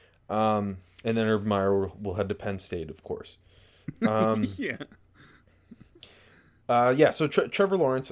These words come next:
Speaker 1: uh, was kinda playing catch-up all game. Houston kinda dominated that game. Um,
Speaker 2: Did you expect
Speaker 1: threw
Speaker 2: to
Speaker 1: three
Speaker 2: say that
Speaker 1: touchdowns.
Speaker 2: last week?
Speaker 1: No. Well, I don't know. We were both low on the Jaguars,
Speaker 2: Yeah.
Speaker 1: rightfully so, and hate Urban Meyer. So, I, I,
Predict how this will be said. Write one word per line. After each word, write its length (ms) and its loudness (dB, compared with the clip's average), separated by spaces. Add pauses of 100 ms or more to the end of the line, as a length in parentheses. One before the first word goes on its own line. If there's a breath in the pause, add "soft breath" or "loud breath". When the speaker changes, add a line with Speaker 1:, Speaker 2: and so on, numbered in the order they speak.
Speaker 1:
uh, 340 0
was 100 -6
kinda 220 -4
playing 220 -4
catch-up 440 -4
all 140 -2
game. 300 -8
Houston 360 -8
kinda 240 -4
dominated 720 -4
that 220 -6
game. 340 -10 (420 soft breath)
Um, 640 -4
Speaker 2:
Did 140 -6
you 80 2
expect 240 0
Speaker 1:
threw 60 0
Speaker 2:
to 60 -6
Speaker 1:
three 160 -2
Speaker 2:
say 40 -4
that 40 -4 (120)
Speaker 1:
touchdowns. 600 -4 (180)
Speaker 2:
last 340 -6
week? 280 -4
Speaker 1:
No. 260 -4 (220)
Well, 440 4 (240 loud breath)
I 120 8
don't 100 6
know. 140 2
We 180 -2
were 60 4
both 260 2
low 140 4
on 80 -2
the 60 -6
Jaguars, 520 -6
Speaker 2:
Yeah. 160 -6 (400)
Speaker 1:
rightfully 480 -2
so, 280 -2
and 320 -10
hate 220 -8
Urban 240 -6
Meyer. 300 -10
So, 340 -4 (420 soft breath)
I, 120 4
I, 220 0